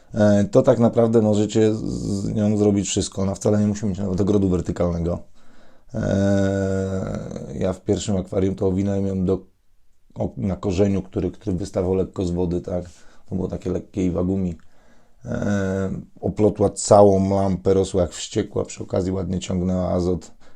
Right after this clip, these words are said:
Mm, a właśnie, nawożenie. Pamiętajcie, że przy ogrodach wertykalnych, e, nawożenie po jakimś czasie trzeba będzie podwoić, potroić. E, ciągną te rośliny nawozów strasznie dużo i nawet Sichema,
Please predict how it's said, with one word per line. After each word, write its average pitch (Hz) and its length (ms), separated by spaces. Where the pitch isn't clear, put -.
Mm, 98 280
a - 40
właśnie, 92 280
nawożenie. 95 440
Pamiętajcie, 95 540
że 82 100
przy - 180
ogrodach 98 380
wertykalnych, 92 880
e, 92 380
nawożenie 92 600
po 95 40
jakimś 92 300
czasie 98 260
trzeba 92 220
będzie 90 260
podwoić, 92 520
potroić. 92 800
E, - 1200
ciągną 104 380
te 98 100
rośliny 101 420
nawozów 92 520
strasznie 92 500
dużo 95 320
i 110 100
nawet 95 320
Sichema, 92 640